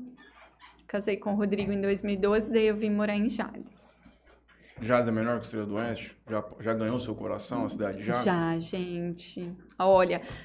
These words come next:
Speaker 1: a gente até sempre comenta isso, né? Porque a gente tem o hotel lá na galeria junto, né?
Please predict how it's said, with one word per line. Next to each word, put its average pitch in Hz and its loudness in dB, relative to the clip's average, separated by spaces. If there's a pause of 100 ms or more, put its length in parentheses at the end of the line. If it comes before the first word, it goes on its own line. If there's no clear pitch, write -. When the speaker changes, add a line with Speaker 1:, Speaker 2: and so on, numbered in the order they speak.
Speaker 1:
a 185 4
gente 202 2
até 208 4
sempre 247 2
comenta 240 2
isso, 180 -4
né? 185 -2
Porque 208 -2
a - 4
gente 196 -4
tem 196 0
o 202 0
hotel 202 6
lá 214 4
na 196 2
galeria 190 4
junto, 226 0
né? 220 -2